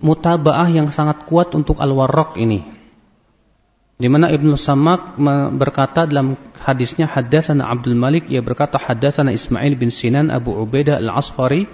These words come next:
qala, "Haddatsana Ikrimah bin Ammar," qala haddatsana Hisham bin Hasan dari Muhammad bin Sirin dari Abu Qat-, Abu Qatadah secara marfu."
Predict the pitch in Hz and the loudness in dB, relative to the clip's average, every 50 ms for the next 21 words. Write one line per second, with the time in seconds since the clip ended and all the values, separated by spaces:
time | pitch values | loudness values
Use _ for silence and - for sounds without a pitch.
0 | - - - - - - _ _ _ _ _ 120 127 127 - - 127 120 117 147 | -14 -20 -20 -20 -20 -20 _ _ _ _ _ 0 2 2 0 -2 -2 2 2 2
1 | 160 - 147 131 123 - 120 - - - 156 156 147 131 113 113 110 95 107 117 | 2 2 2 0 0 0 -2 -2 0 2 2 4 2 2 2 0 0 0 0 0
2 | 117 123 139 151 - - - 147 135 123 - - 123 110 113 139 143 - 143 131 | 2 2 2 2 0 0 0 0 0 0 -2 -4 -2 0 2 0 2 2 0 0
3 | 120 104 113 110 - - 151 147 143 131 123 107 - - 113 - - - 160 185 | 0 0 0 -2 0 0 0 0 2 0 -2 -2 -4 -6 -6 -6 -2 0 0 2
4 | 202 190 160 143 127 120 113 113 - - 156 147 131 123 127 117 - - - 120 | 2 0 0 0 0 0 -2 -2 0 0 0 0 0 0 -2 -2 -2 -2 -2 0
5 | 127 160 185 175 151 123 - 110 - - - 120 - - - 123 120 117 120 - | 2 2 2 2 2 0 0 -2 -2 0 -2 -2 -2 -2 -2 -2 0 0 0 -2
6 | - 120 - 139 156 165 190 202 190 - 165 151 - 165 156 151 147 131 117 - | -2 -4 -2 -2 -2 0 0 0 0 0 -2 0 0 0 2 2 2 0 0 -2
7 | - - 120 107 90 | -4 -6 -6 -6 -6